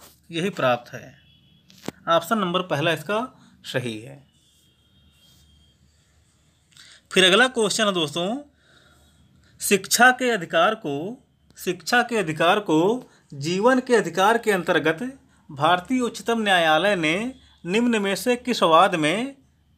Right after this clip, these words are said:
सम्मिलित किया गया था? तो यह किया गया था दोस्तों उन्नीस सौ बानवे में मोहनी जैन बनाम कर्नाटक राज्य में मामला में। ऑप्शन नंबर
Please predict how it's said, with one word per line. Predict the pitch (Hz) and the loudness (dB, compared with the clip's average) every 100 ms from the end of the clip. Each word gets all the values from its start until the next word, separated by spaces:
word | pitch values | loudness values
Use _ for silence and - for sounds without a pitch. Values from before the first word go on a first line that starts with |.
| _ | _
सम्मिलित | - 190 190 202 | -4 -2 0 -4
किया | - 143 120 | 0 2 2
गया | 113 107 | 0 -6
था? | - 117 - _ _ _ _ 185 | -10 -20 -20 _ _ _ _ -6
तो | |
यह | 202 208 | 2 2
किया | 202 208 233 | 2 -2 -2
गया | 214 202 | 0 0
था | 190 | 0
दोस्तों | 160 156 - 226 | -2 -4 -2 -2
उन्नीस | 190 170 202 - | -2 -4 -6 -4
सौ | 165 | -2
बानवे | 147 175 185 151 139 | 0 0 0 -2 0
में | 143 208 254 - _ _ | 0 -2 -8 -14 _ _
मोहनी | 160 170 156 208 247 | -2 0 2 2 0
जैन | 165 170 214 | 2 2 2
बनाम | 196 156 156 214 262 - _ - | 0 2 4 2 -4 -10 _ -2
कर्नाटक | 165 160 151 160 147 | 2 4 4 4 2
राज्य | 120 110 117 | 0 0 -6
में | 117 | -8
मामला | 123 123 120 117 | -6 -6 -4 -6
में। | 117 117 - - | -8 -14 -16 -4
ऑप्शन | 160 160 226 | -4 0 0
नंबर | 170 156 196 | 2 4 2